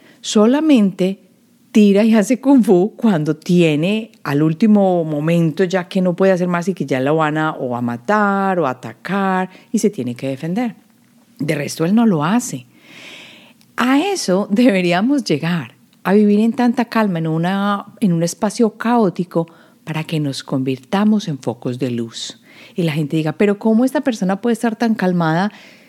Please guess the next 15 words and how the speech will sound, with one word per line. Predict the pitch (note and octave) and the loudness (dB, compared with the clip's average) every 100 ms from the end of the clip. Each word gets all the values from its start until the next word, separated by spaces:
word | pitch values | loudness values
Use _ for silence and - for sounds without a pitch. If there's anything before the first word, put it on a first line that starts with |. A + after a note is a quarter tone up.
| _ | _
si, | - A3 | -2 0
por | F3 F#3+ | 2 2
ejemplo, | F3+ F#3 D3 F#3 G3+ G3+ G3+ - | 2 0 -2 0 2 0 -4 -8
está | F#3+ - - E3 D3+ - | -8 -6 -4 -2 -4 -8
sucediendo | - B3 A3 G3+ F#3+ E3+ D3+ E3 | -4 0 2 2 0 0 0 0
en | F#3+ | 0
este | E3+ - | -2 -2
momento | F#3+ F#3 E3+ C#3+ D3+ D#3 | 0 2 2 0 -2 0
un | A3+ F#3 | 2 2
problema | G3+ G3 G3 | 2 0 0
tan | F#3+ E3+ | -2 -2
grave | D#3 D3 C#3 D#3 | -2 -2 -2 -2
con | F3+ | -2
la | E3+ | -2
economía?". | D#3+ D3 C3+ F3 D3+ | -2 -2 0 0 -2